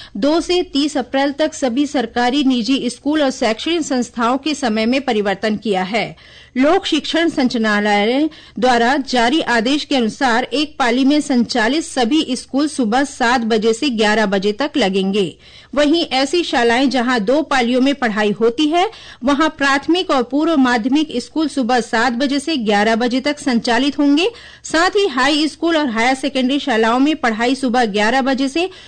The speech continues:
दोपहर तीन बजे तक होगी। सभी स्कूलों में कार्यालय का समय यथावत रहेगा। रायपुर से नया रायपुर राजधानी क्षेत्र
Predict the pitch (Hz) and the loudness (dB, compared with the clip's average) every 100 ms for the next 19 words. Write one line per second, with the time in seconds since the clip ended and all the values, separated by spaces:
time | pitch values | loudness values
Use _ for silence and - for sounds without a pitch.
0 | - 254 277 311 320 - 302 269 240 247 | -4 0 2 2 0 0 2 2 2 0
1 | 240 - 262 220 202 147 - - - - | -2 0 0 2 0 -4 -6 -18 -6 -2
2 | 247 277 269 262 269 269 254 311 302 247 | 0 0 -2 -2 0 2 4 2 2 0
3 | 240 226 226 240 254 233 285 302 220 220 | 2 0 0 -2 0 0 0 2 0 0
4 | 214 196 269 - 220 180 175 190 131 - | -2 0 -2 -2 -2 -2 -2 -2 -4 -14
5 | - - - _ _ - - _ - 277 | -20 -20 -20 _ _ -20 -20 _ -2 0
6 | 277 359 381 415 415 302 294 269 262 269 | 2 0 0 2 2 2 2 2 2 0
7 | 320 254 233 220 208 254 269 - 285 311 | -2 2 0 0 0 0 0 0 -2 0